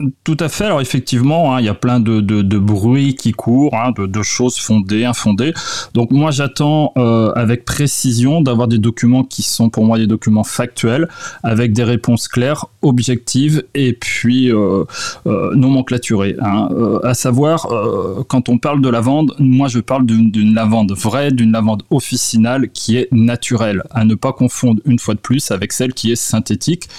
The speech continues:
qui peut y avoir des pouvoirs, des toxicités, des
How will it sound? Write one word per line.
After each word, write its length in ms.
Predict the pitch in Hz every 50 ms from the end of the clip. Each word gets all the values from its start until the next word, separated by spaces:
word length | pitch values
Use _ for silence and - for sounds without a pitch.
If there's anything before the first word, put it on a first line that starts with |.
| - - -
qui 140 | - - 113
peut 180 | - - 117 117
y 40 |
avoir 300 | 113 107 110 127 139 147
des 120 | 123 110 104
pouvoirs, 460 | 90 - - 101 101 117 131 151 147
des 480 | 120 107 117 113 107 104 107 107 104 98
toxicités, 760 | - - 104 - - - 113 - - 92 - - 135 147
des 220 | 139 120 113 104